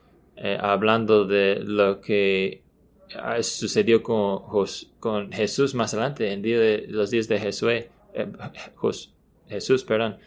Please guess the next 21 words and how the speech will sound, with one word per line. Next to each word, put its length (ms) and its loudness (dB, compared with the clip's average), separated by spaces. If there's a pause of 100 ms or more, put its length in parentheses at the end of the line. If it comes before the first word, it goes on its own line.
(240)
los 220 -4
días 360 0
de 340 0
Jesús, 400 -6
diciendo, 360 -4
"No 80 0
queremos 320 2
como 220 -4
nuestro 220 -4
rey 240 2
Pilo-, 520 2
Pilato 400 2
diciendo", 560 -4 (760)
Piloto 440 -2
diciendo, 680 -2 (160)
Pilato 500 -4
diciendo, 680 0
eh, 240 -4
"No, 280 -4 (340)
aquí 240 -2
está 500 -2